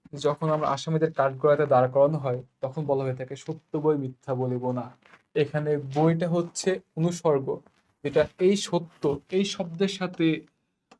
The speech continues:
যুক্ত হয়ে এই বাক্যটাকে সম্পর্কিত, বাক্যের সাথে একটা সম্পর্ক স্থাপন করেছে। এটা বই বলতে আমাদের কোনো বাংলা বই না, কোনো ইংরেজি বই না, কোনো গণিত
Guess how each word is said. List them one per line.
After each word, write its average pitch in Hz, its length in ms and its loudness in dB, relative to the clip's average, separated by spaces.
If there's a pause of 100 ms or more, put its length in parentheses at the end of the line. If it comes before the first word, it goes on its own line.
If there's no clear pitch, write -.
(280)
যুক্ত 156 380 0
হয়ে 151 320 4
এই 143 180 -4
বাক্যটাকে 156 840 -2
সম্পর্কিত, 147 760 -6 (200)
বাক্যের - 300 -4
সাথে 156 140 -6
একটা 160 140 -4
সম্পর্ক 143 380 -8 (100)
স্থাপন 139 420 -6
করেছে। 127 320 -10 (720)
এটা 143 160 -2 (160)
বই 156 300 4
বলতে 147 340 -2
আমাদের 143 220 -2
কোনো 143 140 -6
বাংলা 131 360 2
বই 139 260 2
না, 143 140 -2 (260)
কোনো 131 200 -6
ইংরেজি 131 340 -2
বই 135 200 -4
না, 139 100 -6
কোনো 139 220 -8
গণিত 131 320 -6